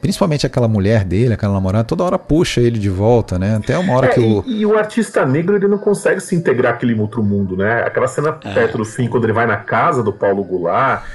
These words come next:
Speaker 2: você vê
Speaker 1: Isso.
Speaker 2: que a conversa, ele tenta se integrar, aquilo é muito triste,
Speaker 1: Eles abandonam
Speaker 2: né?
Speaker 1: ele
Speaker 3: É outra
Speaker 1: totalmente.
Speaker 3: relação de
Speaker 2: Abandonam.
Speaker 3: constra-, contraste também, né? Como
Speaker 2: É.
Speaker 3: tem no, no Rio quarenta Graus, né?
Speaker 1: É, inclusive, visualmente,
Speaker 3: Distanciamento.
Speaker 1: aquela cena é muito bem construída, cara. Tem
Speaker 2: É.
Speaker 1: uma, tem um,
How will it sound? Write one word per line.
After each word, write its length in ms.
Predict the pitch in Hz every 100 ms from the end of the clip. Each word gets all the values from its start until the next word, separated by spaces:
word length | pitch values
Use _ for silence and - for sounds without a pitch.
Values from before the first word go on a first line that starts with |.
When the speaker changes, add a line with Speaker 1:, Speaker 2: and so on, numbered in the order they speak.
| -
Speaker 2:
você 60 |
vê 360 | 120 110 123 147
Speaker 1:
Isso. 140 | 135
Speaker 2:
que 60 | -
a 40 |
conversa, 840 | - 175 139 104 139 160 175 160 143
ele 120 | 135
tenta 380 | 127 170 190 208
se 120 | -
integrar, 380 | 160 131 170 135
aquilo 140 | -
é 40 | 180
muito 280 | 185 202 -
triste, 180 | -
Speaker 1:
Eles 200 | 147 127 151
abandonam 640 | 147 185 117 127 - 117
Speaker 2:
né? 80 | 120
Speaker 1:
ele 100 | 139
Speaker 3:
É 40 |
outra 180 | 123 143
Speaker 1:
totalmente. 240 | 165 151
Speaker 3:
relação 280 | 233 160 156
de 60 | 190 220
Speaker 2:
Abandonam. 120 | 165 117
Speaker 3:
constra-, 560 | 98 90 143 170 185 -
contraste 640 | - 151 - 151 170 - -
também, 420 | 143 127 131 156
né? 160 | 127 131
Como 120 | 123
Speaker 2:
É. 140 | 98 98
Speaker 3:
tem 140 | 143
no, 260 | 139 123 117
no 120 | 113
Rio 140 | 131 127
quarenta 340 | 139 143 -
Graus, 360 | 139 143 151 123
né? 100 | 123 131 - 90 76
Speaker 1:
É, 40 | 113
inclusive, 380 | 110 117 165 165
visualmente, 360 | 156 135 120 104
Speaker 3:
Distanciamento. 300 | 139 143 113
Speaker 1:
aquela 160 | 113
cena 300 | - 127 135
é 40 | 131
muito 280 | 127 175 135
bem 120 | 135
construída, 540 | 127 110 101 98 85
cara. 240 | - 78 104
Tem 180 | 98
Speaker 2:
É. 140 | 98 90
Speaker 1:
uma, 280 | 101 90 87
tem 120 | 104
um, 160 | 104